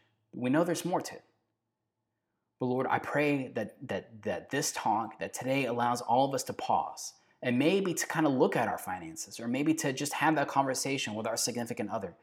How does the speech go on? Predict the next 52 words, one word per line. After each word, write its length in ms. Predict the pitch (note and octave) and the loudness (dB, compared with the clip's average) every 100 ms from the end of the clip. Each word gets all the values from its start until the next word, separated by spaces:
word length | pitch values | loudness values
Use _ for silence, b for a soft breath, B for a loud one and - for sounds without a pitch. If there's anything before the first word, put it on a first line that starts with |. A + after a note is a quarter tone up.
| b b b | b b b
How 160 | - F3+ | 8 10
do 120 | G3 | 10
I 100 | E3+ | 8
view 180 | D3+ D#3 | 6 2
finances? 600 | D#3 C3+ G#2 - - - - _ | 0 -2 -4 -6 -8 -10 -12 _
How 180 | - F3 | 4 6
do 140 | D3+ | 6
we 120 | C3 G#3 | 4 2
view 220 | B2 G2 | 0 -6
finances? 640 | F#2+ F2 - - - - b b | -8 -8 -10 -12 -14 -18 b b
What 160 | C#3 G3+ | 10 10
are 40 | |
we 100 | F3+ | 10
instilling 500 | C#3+ - D#3 D3 C3 | 6 4 4 4 0
in, 220 | C3+ B2+ B2+ | 2 0 2
in 140 | A#2+ | 0
our 140 | G#2 A2 | 0 -2
kids, 360 | - D3+ G2+ | 0 0 0
the 80 | A#2 | -2
next 220 | A#2+ B2+ | 0 0
generation 400 | B2+ A#2+ B2 A#2 | -2 -2 -2 -4
of 80 | A2 | -4
how 200 | - A#2+ | 0 2
they 200 | A#2 D3 | 2 0
should 200 | D#4 A2+ | 0 -6
view 140 | G2+ | -8
finances? 600 | G2 F2+ D#2+ - - - B B B | -8 -10 -10 -14 -12 -14 B B B
Is 120 | B2 | -8
it 80 | G#2+ | 2
just 240 | D3+ D#3+ - | 4 4 2
for 200 | C3 D#3 | 0 2
us, 300 | E3 - B B B | 0 -2 B B B
or 120 | B2 | -2
maybe 440 | A#2+ B2+ B2+ A#2 - _ | 0 0 -2 -6 -10 _
it's 140 | A2+ G#2+ | -8 -6
a 60 | |
means 420 | G2+ A#2 C3+ C3+ C3+ | -2 0 2 2 -2
to 80 | G2 | -6
an 80 | F#2+ | -8
end 340 | - B2+ G#2+ - | -2 0 0 -6
where 120 | F#2 | -8
the 220 | F2 - | -8 -6
end 300 | B2 G#2 F2+ - | -6 -6 -8 -12
is 180 | - - | -10 -8
not 380 | G2 F2+ - _ | -6 -8 -12 _
me? 200 | G2 F2+ - | -12 -10 -10
I 80 | G#2 | -12
pray 300 | - B2 A2 | -6 -4 -4
that 140 | F#2 | -4
we 160 | A#2+ D3+ | 0 2
have 200 | C3+ - | 0 -2
clarity 520 | - D3+ D3+ D3 | 0 2 2 0